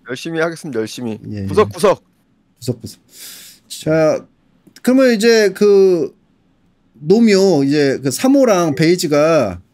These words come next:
Speaker 2: 원래 따로 살았나요?
Speaker 1: 원래 이제 베이지는 작업실을, 작업실에 잠깐 뒀다가 이제 얼마 전에 합-, 얼마 전 아니고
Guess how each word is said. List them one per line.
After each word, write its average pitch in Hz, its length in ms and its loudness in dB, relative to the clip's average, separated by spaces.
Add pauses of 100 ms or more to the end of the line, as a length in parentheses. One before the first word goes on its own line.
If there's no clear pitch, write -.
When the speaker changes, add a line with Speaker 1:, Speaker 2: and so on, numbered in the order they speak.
(140)
Speaker 2:
원래 196 400 0
따로 320 200 2
살았나요? 202 600 -2 (1040)
Speaker 1:
원래 151 540 2
이제 107 220 -6
베이지는 165 560 -2
작업실을, 127 1080 -4 (600)
작업실에 139 420 -6
잠깐 117 500 -4 (120)
뒀다가 127 500 -2
이제 98 160 -4
얼마 117 240 0
전에 135 160 -4
합-, 170 120 -4 (240)
얼마 135 240 0
전 143 120 0
아니고 131 540 -4